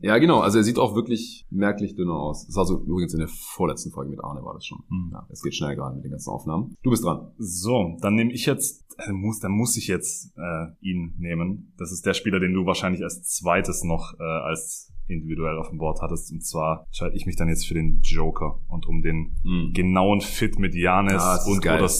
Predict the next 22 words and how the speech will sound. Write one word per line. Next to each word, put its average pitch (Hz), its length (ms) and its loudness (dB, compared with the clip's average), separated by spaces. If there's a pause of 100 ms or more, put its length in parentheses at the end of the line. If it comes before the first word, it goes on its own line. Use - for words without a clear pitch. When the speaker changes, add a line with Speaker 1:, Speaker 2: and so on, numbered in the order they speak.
Speaker 1:
bin 98 120 4
Speaker 2:
Staggering 95 280 6
Speaker 1:
neidisch. 87 400 2
Ich - 120 2
bin 87 100 6
neidisch, 82 380 4
ja. 90 100 4
Speaker 2:
mache 92 160 4
ich 92 140 2
mir 90 100 4
dann 87 300 2
später 87 440 4
noch 80 160 2
Gedanken. 78 360 -2
Aber 80 120 0
Jokic 90 480 2
und 92 100 4
Giannis 85 400 2
nebeneinander 80 500 -2
würde 80 180 -4
ja 76 120 -4
auch - 280 -6